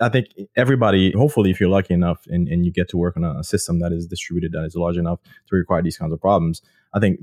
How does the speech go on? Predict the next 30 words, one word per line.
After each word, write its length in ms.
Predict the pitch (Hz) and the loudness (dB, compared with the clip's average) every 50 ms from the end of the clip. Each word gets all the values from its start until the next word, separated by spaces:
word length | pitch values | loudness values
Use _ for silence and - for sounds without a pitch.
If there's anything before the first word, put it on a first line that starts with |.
| 80 - | -6 -6
some 200 | - - 127 127 | -2 0 2 4
of 60 | 110 | 4
these 220 | 107 101 90 101 92 - - | 4 2 0 -2 -6 -8 -4
systems 380 | - - - - 95 87 90 90 | -2 -2 0 0 2 2 2 2
have 120 | 92 87 | 2 2
been 180 | 87 85 85 85 | 2 0 0 2
the 80 | 85 87 | 2 2
most 240 | 95 104 101 - | 4 2 2 2
fun 100 | - 92 | 0 -2
I've 120 | 85 80 92 | -2 -2 0
had, 360 | 95 90 87 82 80 85 87 - | 0 0 0 0 -2 -4 -8 -12
sort 160 | - - 95 | -10 -6 -6
of, 120 | 85 82 87 | -6 -4 -4
you 80 | 87 | -4
know, 100 | 82 80 - | -4 -4 -2
engineering 460 | 92 95 95 90 90 85 87 87 85 | 0 0 0 2 0 0 0 0 -2
solutions, 540 | 82 - - 80 92 92 - - 80 80 80 80 | -2 -4 -4 -4 -4 -4 -4 -6 -6 -8 -8 -10
because 360 | - - - 85 82 82 - _ _ _ _ _ _ | -10 -8 -8 -8 -8 -8 -12 _ _ _ _ _ _
they 260 | - 113 110 117 117 | 0 2 2 4 4
acknowledge 420 | 98 98 95 95 101 104 104 92 - | 2 2 2 2 2 4 4 2 0
the 80 | 87 | -2
fact 240 | 85 - 90 87 87 | -2 -2 -2 -2 0
that 180 | - 87 85 - | -2 -4 -4 -2
the 80 | 90 | -4
world 380 | 87 90 90 92 90 90 90 87 | -2 -2 0 0 2 2 0 -2
is 160 | 90 82 82 85 | -4 -6 -4 -2
not 400 | 85 85 82 82 80 151 - - | -2 0 0 -2 -4 -4 -8 -12
sort 160 | - 90 90 | -10 -10 -8
of 60 | 82 85 - | -10 -10 -12
linear, 640 | - 85 85 90 90 87 90 85 82 82 82 82 - | -12 -12 -8 -4 -2 0 0 0 0 -2 -6 -8 -8